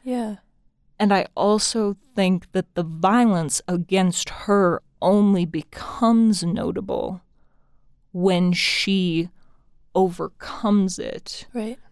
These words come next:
Speaker 2: to do a newsworthy, notable thing. And what about the women who don't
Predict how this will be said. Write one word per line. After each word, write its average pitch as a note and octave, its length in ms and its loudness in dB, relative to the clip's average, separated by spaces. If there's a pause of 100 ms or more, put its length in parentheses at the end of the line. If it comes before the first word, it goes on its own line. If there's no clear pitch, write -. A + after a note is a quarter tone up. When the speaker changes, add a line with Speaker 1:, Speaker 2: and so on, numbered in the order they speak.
(120)
Speaker 2:
to - 180 -2
do F3 500 -2
a E3+ 140 -6
newsworthy, G3+ 1160 0 (520)
notable F3 720 -8 (560)
thing. - 400 -12 (1000)
And F3 200 -4
what F#3 180 0
about F3 720 -8 (720)
the G#3 60 -14
women G3+ 320 -2
who G#3 160 -10
don't G#3+ 340 -6